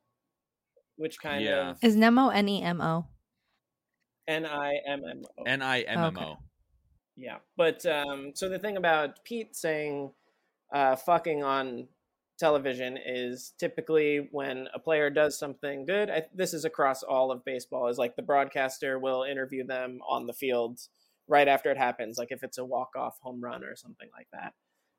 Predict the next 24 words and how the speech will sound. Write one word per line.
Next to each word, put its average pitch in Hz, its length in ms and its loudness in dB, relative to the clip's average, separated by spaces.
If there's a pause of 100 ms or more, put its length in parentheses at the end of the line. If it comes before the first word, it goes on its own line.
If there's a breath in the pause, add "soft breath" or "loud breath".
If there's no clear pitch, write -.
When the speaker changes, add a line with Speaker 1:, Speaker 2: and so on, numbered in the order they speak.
(200)
Speaker 1:
Um, 123 460 0
so 135 240 0
Speaker 3:
Before 135 80 -2
Speaker 1:
usually 349 380 8
Speaker 3:
we 453 160 6
go 277 180 6
on, 165 360 2 (540)
is 247 120 4
a 247 60 6
walk-off 381 520 0
home 247 220 2
run 180 340 -2 (220)
when 202 180 2
they 196 140 2
hit 220 180 0
the 202 80 -6
ball 165 340 2
and 165 140 -6
it - 100 -8
goes 147 360 -6 (100)
all 247 180 4
the 269 60 2
way 247 160 2
out 214 220 2